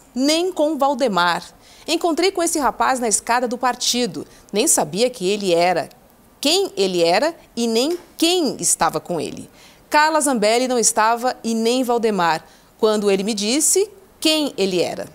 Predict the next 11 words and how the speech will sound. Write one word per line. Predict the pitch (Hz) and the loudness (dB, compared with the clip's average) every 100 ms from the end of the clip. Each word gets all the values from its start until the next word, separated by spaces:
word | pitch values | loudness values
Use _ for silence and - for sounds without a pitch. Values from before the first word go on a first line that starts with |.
| - - | -16 0
Desconversei, | 403 403 330 240 - 226 247 427 - - | 0 2 2 2 2 2 2 0 -8 -4
pulei | 349 269 233 | 0 2 0
fora | - 190 220 320 - - - | 0 2 2 0 -4 -18 -4
e | 339 | 0
segui | 339 208 262 | 2 2 -2
com | 269 240 | 0 -2
as | 190 | -2
minhas | 208 226 220 - | -2 -2 0 0
atividades. | - 220 214 208 165 110 - - - - | -2 -4 -4 -4 -2 -2 -4 -6 -6 -8
Estou | 208 - - 254 269 - - - - | 0 0 2 0 0 -4 -16 -20 -2
indignado", | 339 403 392 320 196 311 294 254 226 226 196 160 151 120 | 2 4 2 2 2 2 2 2 4 4 2 0 -6 -6